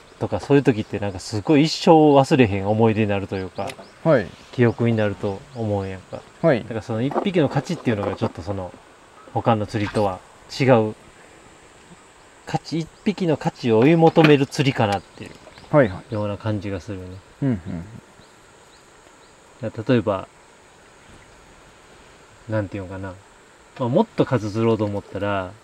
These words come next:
Speaker 1: 針をちっちゃくして、ちょっとグルテン
Speaker 2: はい。
Speaker 1: チックな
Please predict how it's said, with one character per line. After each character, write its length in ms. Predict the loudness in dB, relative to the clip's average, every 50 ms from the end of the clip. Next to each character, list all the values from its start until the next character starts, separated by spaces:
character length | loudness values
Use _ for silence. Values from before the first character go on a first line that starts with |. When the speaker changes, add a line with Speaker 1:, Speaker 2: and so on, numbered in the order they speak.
| -20 -20 _ -20 _ _ -8 -2
Speaker 1:
針 240 | 2 4 4 4
を 60 | 2 2
ち 120 | -2 -8
っ 60 | -8 -4
ち 120 | 0 0
ゃ 40 | 0
く 120 | 0 -2 -10
し 100 | -12 -14
て、 380 | -10 -6 -6 -4 -4 -6 -8 -12 -20 -20 _ _ _ _ -20 -20 -20 -20 -20 -20 -20 -12 -4
ち 60 | -4
ょ 20 | 0
っ 20 |
と 100 | 0 0
グ 120 | 2 2 2
ル 120 | 2 0
テ 200 | 0 -2 -2 -2
ン 140 | -2 -6 -10 -14 -20 -20 -20 -10 0 4
Speaker 2:
は 120 | 6 6
い。 100 | 4 4 -6 -12
Speaker 1:
チ 120 | -8 -8 -8
ッ 40 | -6
ク 220 | _ -6 -4 -4
な 180 | -4 -4 -8